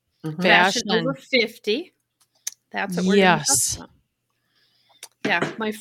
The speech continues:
Speaker 2: my first thing I wanna pose, you know, is it possible for us to dress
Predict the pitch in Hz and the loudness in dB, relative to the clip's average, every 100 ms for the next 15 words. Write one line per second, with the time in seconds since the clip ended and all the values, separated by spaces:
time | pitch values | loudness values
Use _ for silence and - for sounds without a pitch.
0 | - 240 226 226 330 349 349 - - _ | -6 0 0 0 -2 -2 -2 -10 -16 _
1 | 302 294 269 240 226 214 - 226 208 208 | -2 0 0 0 -2 -6 -2 2 2 0
2 | 214 220 - 220 202 - 302 359 415 247 | -2 -6 -6 -4 -4 -4 -4 -2 -4 -2
3 | 240 233 220 220 220 - 202 208 - 220 | -2 -2 -6 -6 -6 -2 -2 -2 -8 -10
4 | 185 180 185 180 202 175 - | -8 -2 0 0 -2 -6 -12